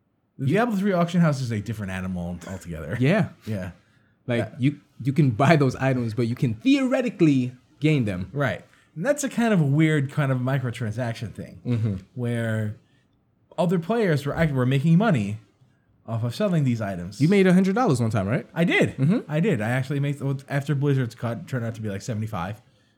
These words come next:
Speaker 2: Oh, that's a big cut.
Speaker 1: Well, I forgot how much I sold it for.
Speaker 2: Oh, okay.
Speaker 1: But I mean, I made my,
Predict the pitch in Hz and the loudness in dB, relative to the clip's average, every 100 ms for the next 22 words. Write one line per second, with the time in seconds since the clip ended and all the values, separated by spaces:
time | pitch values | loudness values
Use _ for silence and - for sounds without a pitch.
0 | _ - 143 135 151 117 107 143 123 - | _ -2 2 4 2 0 0 0 -2 -2
1 | 196 175 160 - _ _ - - 135 - | 0 2 0 -4 _ _ -18 -14 -14 -12
2 | - 165 160 147 135 123 101 113 98 98 | -2 2 2 2 0 -2 -4 -6 -6 -2
3 | 131 113 104 95 - 107 120 123 104 135 | 2 2 0 -4 -6 -4 -2 -2 0 2
4 | 143 156 151 131 | 4 4 2 0